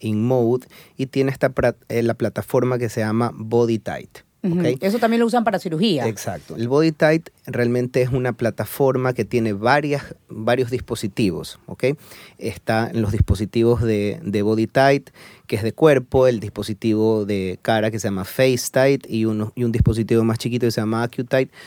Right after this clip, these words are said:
Speaker 1: para partes más, más chiquitas como el surco, em, las ojeras, ¿ok? Esa es parte de la plataforma. Y de ahí viene, eh, la otra parte de la plataforma que se llama Morpheus ocho. Y Morpheus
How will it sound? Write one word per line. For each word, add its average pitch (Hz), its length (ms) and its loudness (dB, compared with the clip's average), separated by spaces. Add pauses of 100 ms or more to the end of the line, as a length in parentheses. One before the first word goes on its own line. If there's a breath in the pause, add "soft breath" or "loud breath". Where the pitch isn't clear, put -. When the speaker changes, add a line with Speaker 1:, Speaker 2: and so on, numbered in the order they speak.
(180 loud breath)
Speaker 1:
para 104 180 -2
partes 107 340 -4
más, 117 540 -2
más 92 640 -6
chiquitas 120 380 -4
como 110 200 -2
el 101 80 -2
surco, 113 920 -4 (320 loud breath)
em, 107 400 0
las 104 180 -2
ojeras, 107 760 -2
¿ok? - 160 -10 (760 loud breath)
Esa 127 320 2
es 127 120 0
parte 123 340 -2
de 123 60 2
la 117 100 0
plataforma. 87 640 -6
Y 117 60 2
de 127 100 4
ahí 151 160 4
viene, 160 480 4 (500 loud breath)
eh, 117 260 0
la 113 200 0
otra 131 220 2
parte 143 340 2
de 143 40 4
la 135 120 2
plataforma 135 720 2 (120)
que 113 140 -2
se 110 180 0
llama 110 300 0
Morpheus 110 640 -2
ocho. 92 460 -6
Y 127 100 -2
Morpheus 165 480 0